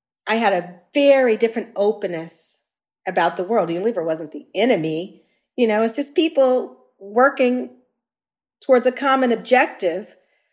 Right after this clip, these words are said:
you know, in support of whatever that company's ambition is. It was a very, very different perspective. And then second, you know, I had twenty-five years of being, you know, on the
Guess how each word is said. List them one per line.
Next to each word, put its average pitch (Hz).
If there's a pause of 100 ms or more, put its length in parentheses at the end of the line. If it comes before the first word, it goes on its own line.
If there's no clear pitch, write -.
(520)
you 220
know, 202 (140)
in 247
support 254
of 214
whatever 220
that 208
company's 220
ambition 196
is. -
It 233
was 220
a 220
very, 302
very 269
different 220
perspective. 196
And 208
then 214
second, 254 (720)
you 247
know, 247
I 214
had -
twenty-five 269
years 262
of 190
being, 185 (680)
you 220
know, 190
on 233
the 208